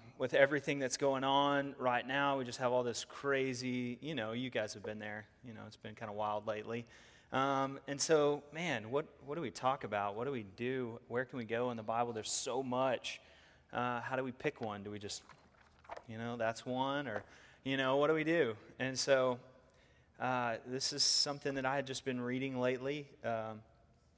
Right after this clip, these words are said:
somewhere I worked previously gave me a read the Bible in one year. I think I'm about two years into the book and, uh, still working on it. And, but, uh, this was something that I'd read lately that I thought, "Yeah, I think we could use some of this,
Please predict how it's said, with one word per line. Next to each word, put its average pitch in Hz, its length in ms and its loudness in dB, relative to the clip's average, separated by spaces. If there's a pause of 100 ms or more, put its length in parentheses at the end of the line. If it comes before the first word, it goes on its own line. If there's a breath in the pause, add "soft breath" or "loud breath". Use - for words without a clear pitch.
(500)
somewhere 123 380 2
I 117 140 4
worked 123 340 -2
previously 127 460 0
gave 123 200 2
me 123 140 -2
a 110 220 -4 (480 loud breath)
read 135 160 2
the 135 60 4
Bible 131 360 4
in 120 100 -2
one 131 220 0
year. 135 480 0
I - 500 -20
think 131 140 -2
I'm 127 100 -2
about 120 220 0
two - 160 -4
years 135 320 0
into 131 260 -6
the 120 120 -4
book 131 360 2 (640 loud breath)
and, 127 320 2
uh, 120 340 2 (280 loud breath)
still 139 320 0
working 135 320 0
on 135 220 0
it. 135 180 -2 (480 loud breath)
And, 127 500 0 (400)
but, 127 320 4
uh, 113 440 -2
this 139 180 -6
was 139 120 -6
something 139 320 -4
that 127 100 0
I'd 123 180 0
read 131 180 0
lately 110 340 -2
that 110 100 -2
I 110 80 0
thought, 113 360 0
"Yeah, 143 140 -4
I 135 60 -6
think 147 240 -12
we 131 80 -8
could 117 160 -8
use 117 240 -4
some 107 180 -4
of 104 60 -10
this, 104 400 -6